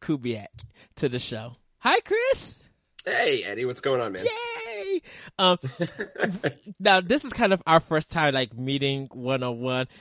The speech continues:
Speaker 1: but, uh, he has some phenomenal content, everybody. Great reviews about movies and video games. He, he, his tattoos are amazing. He has so much knowledge of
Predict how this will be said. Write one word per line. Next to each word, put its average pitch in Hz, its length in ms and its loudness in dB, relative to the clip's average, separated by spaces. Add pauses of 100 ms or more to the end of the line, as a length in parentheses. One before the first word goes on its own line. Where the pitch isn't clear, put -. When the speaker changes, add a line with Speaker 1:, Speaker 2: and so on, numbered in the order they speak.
(100)
Speaker 1:
but, 147 300 6
uh, 143 340 2
he 202 280 -6
has 160 260 -2
some 156 140 -6
phenomenal 151 920 -2
content, 131 600 -6
everybody. 117 640 -8
Great 165 260 4
reviews 147 480 -2
about 131 260 -4
movies 135 460 -4
and 117 160 -4
video 127 500 -2
games. 120 500 -4 (360)
He, 151 460 0
he, 117 160 -20 (460)
his - 380 -4
tattoos 156 680 -2 (120)
are 127 360 0
amazing. 131 1160 0 (320)
He 160 320 0
has 139 560 0
so - 280 0
much 175 220 -4
knowledge 143 560 -2
of 127 380 -4